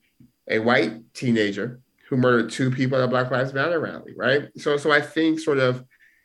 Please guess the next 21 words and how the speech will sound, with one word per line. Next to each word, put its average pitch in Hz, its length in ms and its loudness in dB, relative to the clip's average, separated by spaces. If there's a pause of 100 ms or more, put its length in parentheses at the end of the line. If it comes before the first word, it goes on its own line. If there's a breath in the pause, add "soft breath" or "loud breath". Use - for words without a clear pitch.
(120 soft breath)
as 131 160 0
I've 135 160 2
gotten 127 320 2
older 147 380 4
and 127 100 0
been 127 100 -2
involved 123 340 -4
in 107 120 -6
policy, 175 560 -4
that, 131 220 0
that, 135 240 0
that 135 220 -2
animates 139 520 0
my 123 140 0
desire 120 680 0
to - 140 -12
be 117 280 0
in 113 80 -6
the 104 100 -6
policy 113 480 -6
space, - 720 -4